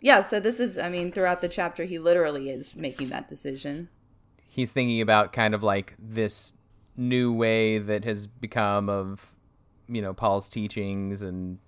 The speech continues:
Speaker 2: I, I think not, not loving it. He's, he, he remembers that Jessica's coming back.
Speaker 1: Right.
Speaker 2: Which I was, I was excited to hear about because that was the one thing that I really missed from the last book.
Speaker 1: Oh, I know.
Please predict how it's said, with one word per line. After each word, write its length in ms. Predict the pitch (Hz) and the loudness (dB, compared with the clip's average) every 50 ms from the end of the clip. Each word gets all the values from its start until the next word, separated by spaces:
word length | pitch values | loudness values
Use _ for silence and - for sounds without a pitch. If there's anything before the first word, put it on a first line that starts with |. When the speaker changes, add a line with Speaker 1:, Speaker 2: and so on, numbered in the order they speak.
| _ _ _ _ - - | _ _ _ _ -20 -14
Speaker 2:
I, 60 | - 117 | -14 -12
I 200 | - - 107 110 | -12 -12 -12 -12
think 260 | - - 113 107 - | -4 -2 -2 -2 -2
not, 340 | 113 107 98 95 92 - - - - _ _ _ _ _ _ - | -2 -2 0 -2 -2 -6 -10 -20 -20 _ _ _ _ _ _ -4
not 300 | 139 131 127 120 113 120 | 2 6 6 6 6 8
loving 320 | 123 117 113 110 113 110 | 8 8 8 8 6 4
it. 160 | 110 113 113 - - | 4 2 2 0 -8
He's, 480 | - 104 123 135 135 131 123 113 - - | -12 -2 0 2 2 2 0 -2 -4 -12
he, 600 | - - - 143 135 131 131 127 127 127 127 - | -14 -10 -2 0 2 2 2 2 2 0 -2 -4
he 280 | - - 131 127 123 | -4 -4 -2 -2 0
remembers 400 | 120 117 113 117 113 113 113 110 | 0 0 2 2 2 0 0 -2
that 120 | 107 113 104 | -2 -4 0
Jessica's 400 | - 110 104 - 107 110 104 - | 2 0 0 0 -2 -8 -6 -4
coming 280 | - 107 101 101 98 | -2 -2 -2 -2 -2
back. 440 | 95 101 98 98 98 101 - - - _ _ _ _ - - | -2 0 0 0 0 -2 -4 -8 -20 _ _ _ _ -20 -10
Speaker 1:
Right. 360 | - - 156 143 135 135 - - - - - - _ _ _ - _ _ _ - | -4 -2 -2 -2 -2 -6 -8 -10 -14 -20 -20 -20 _ _ _ -20 _ _ _ -4
Speaker 2:
Which 280 | 120 123 117 107 - - - | -2 -2 0 -2 -4 -6 0
I 160 | 113 120 117 | 4 4 4
was, 440 | 117 117 113 110 110 - - - - _ _ - | 6 4 2 0 0 -2 -6 -8 -12 _ _ 6
I 100 | 139 160 | 6 8
was 100 | 165 160 | 8 8
excited 340 | 147 - - 135 131 120 | 4 6 8 8 8 8
to 60 | 107 110 | 4 0
hear 200 | 110 123 110 110 | 2 4 4 4
about 460 | 104 107 104 107 107 110 - - 113 | 4 6 6 6 6 4 2 -2 -10
because 640 | 113 104 - 127 117 110 110 107 104 - - - - _ _ _ - | -8 0 2 2 4 4 2 0 -2 -8 -10 -12 -14 _ _ _ 4
that 120 | 123 117 | 4 4
was 140 | 120 120 110 | 4 2 0
the 80 | 117 110 | 0 0
one 240 | 104 113 110 110 107 | 2 2 0 0 0
thing 280 | - 120 110 107 107 | 0 0 0 0 0
that 100 | 104 101 | 0 0
I 40 | 104 | 0
really 340 | 101 101 104 104 104 101 101 | 0 0 0 0 0 0 -2
missed 400 | 101 101 104 104 98 - - - | -2 0 0 0 -2 -4 -8 -14
from 260 | - - 110 101 98 | -6 -4 -2 -2 -2
the 80 | 92 95 | -2 -4
last 380 | 98 101 98 101 101 - - 110 | -2 0 0 0 -2 -4 -4 -2
book. 300 | 110 104 101 92 - - - - _ - | -2 0 0 -2 -6 -16 -20 -16 _ 0
Speaker 1:
Oh, 140 | 196 202 196 | 2 4 4
I 100 | 196 190 | 4 2
know. 480 | 185 185 175 160 156 143 147 156 170 | 2 0 0 0 0 0 -2 -4 -6